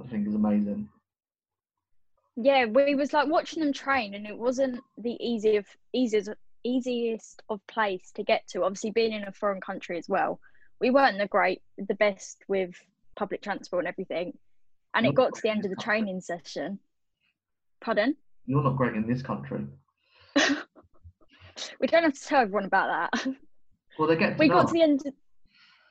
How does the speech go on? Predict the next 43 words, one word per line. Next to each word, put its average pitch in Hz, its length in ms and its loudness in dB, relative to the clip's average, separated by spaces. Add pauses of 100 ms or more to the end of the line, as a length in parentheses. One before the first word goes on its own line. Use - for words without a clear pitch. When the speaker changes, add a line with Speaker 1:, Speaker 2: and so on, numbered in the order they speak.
(160)
Speaker 2:
exactly. 220 800 2 (840)
We 247 140 4
got 277 200 4
to - 60 -14
the 277 80 4
end 247 140 4
of 220 60 -4
the 202 40 -8
training 233 360 0
session, 196 600 -4 (160)
and 226 220 0
my 220 140 2
mum 220 260 2
literally 202 460 -4
just 196 360 -12
turned 196 240 0
around 190 220 -2
to - 120 -10
Emma 196 180 -4
Hayes 202 360 -6
and 185 120 -10
was 190 160 -10
like, 196 400 0 (360)
"There 226 180 2
any 214 160 0
chance 202 380 -2
of 208 80 -2
a 202 240 2
lift 214 360 -2
back 247 320 2
on 202 80 -6
the 196 100 -4
team 214 280 -6
bus?" 202 540 -2 (420)
And 220 100 -4
she - 180 -2
was 226 140 -2
like, 240 140 4
"Oh, 233 320 2 (240)
hang 254 220 0
on 214 160 0
a 190 60 -2
minute." 185 400 -2